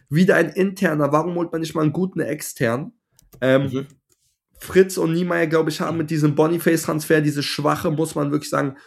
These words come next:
Speaker 1: schwache Transferphase, glaub ich, überdecken wollen mit diesem Star-Transfer. Ähm,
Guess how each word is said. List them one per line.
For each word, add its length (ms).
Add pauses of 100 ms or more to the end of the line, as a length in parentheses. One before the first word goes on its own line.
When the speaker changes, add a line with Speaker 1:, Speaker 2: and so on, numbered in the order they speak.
(160)
Speaker 1:
schwache 560
Transferphase, 840
glaub 260
ich, 160 (200)
überdecken 600
wollen 220
mit 100
diesem 400
Star-Transfer. 920 (440)
Ähm, 360